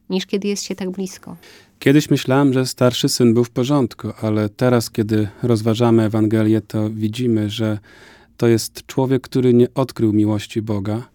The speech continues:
Speaker 2: nie odkrył przebaczenia, które jest w Jezusie Chrystusie. To jest ten, który ciągle żyje pewnymi roszczeniami i oczekiwaniami. I to strasznie przeszkadza mu w takim doświadczeniu żywego Boga, takim odkryciu, kim tak naprawdę jest Ojciec,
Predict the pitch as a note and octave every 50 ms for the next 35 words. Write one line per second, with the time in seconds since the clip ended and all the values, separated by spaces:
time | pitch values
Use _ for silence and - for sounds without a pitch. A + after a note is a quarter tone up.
0 | _ _ - A2+ A2 A2+ B2+ - - - A#2 A2+ - - - C#3+ C3 A#2 A#2 -
1 | - - B2+ A#2+ A2+ G#2+ G2 - - A2+ G#2+ G#2 G#2 G2+ - - - - - _
2 | _ A#2 A2+ A2+ G#2+ A2+ A2 - A#2 G#2+ - - A2 - - - G#2+ G#2+ - -
3 | A#2 A#2+ A#2+ _ - - - - - _ _ - A#2+ A2+ A2+ - - C3 C3 C3+
4 | C3+ - - B2 A#2+ A#2+ A#2+ A#2 - - C3 C3 B2 B2 A#2 A2 A#2 C3 C3+ B2+
5 | B2 - B2 A#2 C3 B2+ B2 A#2+ A#2 A#2+ A2+ - - B2 A2+ A#2 A#2+ B2 B2 A#2+
6 | A#2+ - A#2 A#2 A#2 B2 A#2+ - A#2+ A#2 - A#2+ A2 A2+ A2+ A2+ G#2+ G#2 G2 F#2+
7 | G2 G2+ - _ _ _ _ _ - - - _ _ - - A#2 - A#2+ A#2 -
8 | - C#3 C#3 C3+ - - A#2 A2+ A2 A2 - - - A#2 - - B2 A#2 A2+ A#2+
9 | A2+ G#2+ A2 A2+ A2+ A2 - - A2 G#2+ - A#2+ A2+ A2 G#2 G2+ - _ _ -
10 | A#2+ A2+ - - - A2+ - - B2 A#2+ A#2 A#2 A#2 A2+ - _ - - - _
11 | _ _ - A2+ A2 B2 A#2 B2 A#2+ G#2+ A#2 G#2+ A2 A2 G#2 G2 G2 G2 - -
12 | _ _ _ _ _ _ _ _ _ - G#2+ - - A2+ A2 - - A#2+ - -
13 | - C3+ C3 - - B2 A2+ - - - D3 C#3+ - B2 - - A#2+ - - A#2+
14 | A#2+ A#2+ A#2 A#2 A2+ G#2+ - - - C3 A#2+ A2 G2+ - - A2 - - - -